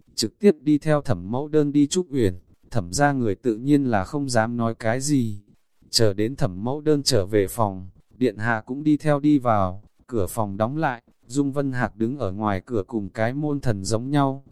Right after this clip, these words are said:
mặt vô biểu tình. Thẩm Thiên Nguyên rất nhiều lần đều do dự mà tiến lên, cuối cùng vẫn là không dám. Trong phòng, Thẩm Mẫu Đơn muộn thanh ngồi ở ghế thượng,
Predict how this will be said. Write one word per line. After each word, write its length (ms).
mặt 180
vô 160
biểu 220
tình. 340
Thẩm 220
Thiên 300
Nguyên 180
rất 180
nhiều 240
lần 240
đều 200
do 260
dự 220
mà 200
tiến 240
lên, 360
cuối 220
cùng 280
vẫn 240
là 140
không 240
dám. 400
Trong 220
phòng, 420
Thẩm 260
Mẫu 160
Đơn 260
muộn 180
thanh 300
ngồi 200
ở 160
ghế 220
thượng, 300